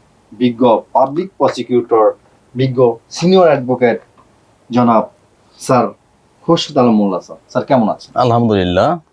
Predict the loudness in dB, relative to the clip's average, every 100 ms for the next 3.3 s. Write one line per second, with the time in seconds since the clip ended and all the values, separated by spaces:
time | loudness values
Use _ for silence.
0 | _ _ _ _ _ _ _ _ -4 0
1 | 2 4 4 0 -2 0 2 2 0 -4
2 | -12 _ -14 0 2 4 2 2 0 0
3 | 0 0 -2